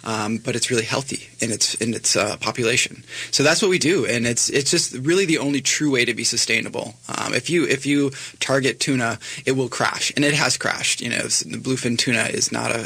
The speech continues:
is not a healthy fishery anymore. It's a, it's a, it's a twentieth century species, much like king salmon are a twentieth century species. We won't have them around much longer. Um,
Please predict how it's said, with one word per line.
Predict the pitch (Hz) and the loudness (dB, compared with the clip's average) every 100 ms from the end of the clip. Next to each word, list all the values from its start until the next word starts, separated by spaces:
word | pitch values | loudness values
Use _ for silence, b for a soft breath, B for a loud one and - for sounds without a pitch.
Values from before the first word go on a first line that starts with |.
| - | -4
is | 117 | -2
not | 113 | -2
a | 110 - | -2 -4
healthy | 120 - | -4 -4
fishery | 131 - - - | -2 0 0 -2
anymore. | - - - | -4 -4 -2
It's | - | -2
a, | - | -4
it's | - 113 | -2 0
a, | - - - - | 0 -2 -2 2
it's | 160 | 2
a | 170 | 2
twentieth | - 180 147 | 2 2 2
century | - 139 131 110 | 2 2 2 0
species, | - 110 - 90 | 0 0 -2 -2
much | 123 - | -2 0
like | 117 - | 0 0
king | 127 | 0
salmon | 117 113 107 117 | 2 0 0 -2
are | 113 | -2
a | |
twentieth | - 123 110 | -2 -2 0
century | - 117 - | 0 0 -2
species. | - 104 - - - B B | -2 -2 -2 0 -2 B B
We | 139 | 2
won't | 139 127 | 4 2
have | 110 | 2
them | 117 | 0
around | 92 - - | -2 -2 -2
much | - - | -4 -2
longer. | - - - B B B B | -4 -6 -8 B B B B
Um, | 113 104 98 - - | 0 2 0 -4 -8